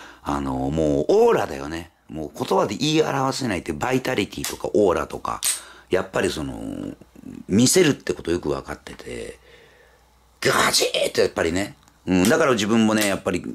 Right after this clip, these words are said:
気がついたらやっぱりある意味洗脳されてんだろうね。竿持ってやってたら気がついたら、「ウェー!」って言う、言ってしまってたんだよね。ああ。もう覚えてない。だから自分が「ウェー!」とか言ってるつもり全くないんだけど、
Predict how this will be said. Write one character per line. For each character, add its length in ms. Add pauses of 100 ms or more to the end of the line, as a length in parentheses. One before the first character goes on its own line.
気 120
が 100
つ 140
い 80
た 100
ら 80
や 60
っ 40
ぱ 100
り 140
あ 100
る 60
意 40
味 100
洗 260
脳 140
さ 100
れ 100
て 100
ん 80
だ 80
ろ 180
う 20
ね。 200 (680)
竿 300
持 160
っ 60
て 800
や 140
っ 20
て 180
た 100
ら 80
気 200
が 80
つ 120
い 80
た 60
ら、 120
「ウ 20
ェ 20
ー!」 60 (920)
っ 20
て 120
言 180
う、 60
言 180
っ 40
て 180
し 100
ま 120
っ 20
て 100
た 140
ん 80
だ 40
よ 80
ね。 200 (720)
あ 380
あ。 520
も 140
う 60
覚 160
え 40
て 120
な 160
い。 180
だ 120
か 60
ら 40
自 120
分 160
が 100
「ウ 20
ェ 60 (400)
ー!」 40
と 80
か 60
言 100
っ 40
て 120
る 60
つ 160
も 80
り 100
全 340
く 120
な 80
い 80
ん 80
だ 100
け 100
ど、 440